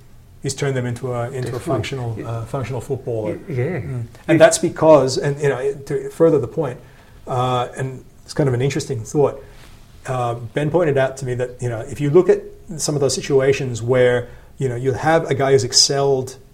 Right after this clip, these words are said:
Speaker 1: at the Storm, and then he goes to another side, and then all of a sudden he's not performing too well. You know, uh, he made
Speaker 2: Mm.
Speaker 1: the point that, you know,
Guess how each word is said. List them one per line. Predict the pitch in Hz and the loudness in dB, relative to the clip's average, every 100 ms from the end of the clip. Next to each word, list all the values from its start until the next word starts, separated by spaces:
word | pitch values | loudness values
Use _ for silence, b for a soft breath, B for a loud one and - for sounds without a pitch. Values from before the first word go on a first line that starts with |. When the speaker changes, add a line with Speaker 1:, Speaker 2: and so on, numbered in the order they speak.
| - - | -20 -10
Speaker 1:
at | 123 - | -8 -2
the | |
Storm, | - - 147 131 117 - | -2 0 0 -2 -4 -8
and | 131 | -4
then | 139 | -2
he | 156 | 0
goes | 143 139 | 0 0
to | 139 | -4
another | 131 123 | -2 0
side, | - 143 131 120 110 b b b b | -2 -2 -2 -4 -8 b b b b
and | 139 131 | -4 0
then | 139 156 | 0 -2
all | - 165 | 0 0
of | 147 | 0
a | |
sudden | - 151 143 135 127 - - | 0 0 0 -6 -10 -18 -8
he's | 135 | -4
not | 156 | -2
performing | 156 - 139 127 | -2 -4 -4 -6
too | 113 117 | -8 -10
well. | 104 92 - B B B - | -12 -16 -20 B B B -4
You | 127 | -2
know, | 113 - - | -2 -8 -6
uh, | 135 127 | -2 0
he | 127 156 | 2 4
made | 120 | 4
Speaker 2:
Mm. | 110 | 2
Speaker 1:
the | |
point | - 143 117 | 0 -4 -2
that, | 135 | -4
you | 151 | -4
know, | 123 | -6